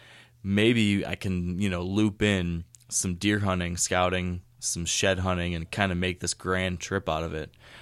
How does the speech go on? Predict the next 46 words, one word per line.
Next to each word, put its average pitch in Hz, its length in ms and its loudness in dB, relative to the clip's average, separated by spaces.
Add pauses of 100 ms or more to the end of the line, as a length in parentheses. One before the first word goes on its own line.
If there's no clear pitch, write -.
(200)
Um, 80 400 -2
and 92 100 -2
so, 98 540 4
so - 140 -2
that's 113 240 4
what 98 100 0
we 78 80 -6
did. 87 560 -2 (1500)
I 87 100 -4
wanna 117 260 8
talk 113 340 2
about 95 240 4
it 85 40 -2
in 87 80 -6
detail, 98 340 0
but 87 140 -4
real 120 280 6
quick 117 240 -2
before 104 360 0
we 98 340 2
dive 98 360 8
down 92 260 2
that 92 220 2
road, 90 380 0 (320)
Dan, 92 400 4 (240)
really 104 360 4
fast, 104 500 4
do 98 100 -2
you 110 200 4
have 120 340 4
any 107 280 4
updates - 760 2 (140)
of 92 140 0
significance 95 880 0
that 87 180 -4
we 92 140 -2
need 95 180 -2
to - 60 -16
touch - 320 0
on 87 280 0
in 90 120 -2
the 87 80 -2
life 90 320 0
of 85 100 -8
Dan 87 280 0
Johnson? 90 640 -4